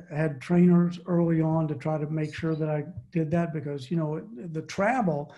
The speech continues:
and the schedule gets you as much as anything else, okay? And so I remember saying to R P after, after the Roger, after winning there and going on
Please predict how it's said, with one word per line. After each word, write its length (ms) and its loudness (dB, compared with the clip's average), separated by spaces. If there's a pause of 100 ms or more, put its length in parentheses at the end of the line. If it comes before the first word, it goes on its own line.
(400)
and 540 0
the 100 -8
schedule 520 0
gets 260 -4
you 120 2
as 120 0
much 240 -2
as 160 -4
anything 400 -4
else, 360 -10 (120)
okay? 400 -10 (500)
And 280 2
so 520 -2
I 120 2
remember 380 6
saying 280 2
to 80 0
R 280 -2
P 360 0
after, 680 -4
after 460 -6
the 100 -6
Roger, 480 2
after 580 -4 (120)
winning 460 0
there 240 0
and 280 -2 (560)
going 300 2
on 420 0